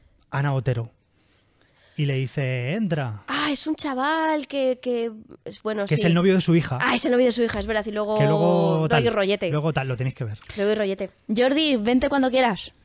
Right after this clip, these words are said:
Speaker 3: Aquí tienes un huequito en el sofá, ¿eh?
Speaker 2: <laughs> Rollete, rollete.
Speaker 1: Sí, sí, sí, sí. Ese, ese está muy, me ha, me ha gustado, ¿eh? Me lo he visto entero.
Speaker 2: Es que está
Speaker 1: Enterito.
Speaker 2: muy
Speaker 1: Me ha dado
Speaker 2: bien.
Speaker 1: tiempo, me ha dado tiempo.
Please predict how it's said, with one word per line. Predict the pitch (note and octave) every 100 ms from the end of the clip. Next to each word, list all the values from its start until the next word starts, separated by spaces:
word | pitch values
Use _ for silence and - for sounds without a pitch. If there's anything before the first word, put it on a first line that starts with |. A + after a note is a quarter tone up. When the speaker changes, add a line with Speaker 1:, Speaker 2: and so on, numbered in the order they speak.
| _
Speaker 3:
Aquí | F#3+ F#3+ A#3+
tienes | B3+ B3+
un | B3 A#3+
huequito | G#3+ G#3+
en | G#3+
el | G3
sofá, | F#3 A3 A3
¿eh? | G#3
Speaker 2:
<laughs> | F#3+ - E3 G3+
Rollete, | G#3 G#3+
rollete. | G3 G3+ F#3+ G3+ - - -
Speaker 1:
Sí, | - C#3+ C#3+
sí, | - C#3
sí, | C3+
sí. | A#2+ B2 -
Ese, | C#3 C3+ D3+ D3+ C#3 C3 A#2+ A#2 B2+
ese | D#3+
está | D#3 D#3+
muy, | C#3
me | C3
ha, | D#3+
me | D3
ha |
gustado, | E3 E3+ C3
¿eh? | D3
Me | C#3+
lo |
he | D3+
visto | D#3 F3
entero. | C#3 A#2 F#2 _ - _
Speaker 2:
Es | -
que | -
está | A#2+
Speaker 1:
Enterito. | C3 D4+
Speaker 2:
muy |
Speaker 1:
Me | B2+
ha |
dado | D3
Speaker 2:
bien. | C3+
Speaker 1:
tiempo, | A#2+ A#2
me | B2+
ha |
dado | B2
tiempo. | A2+ G#2+ G#2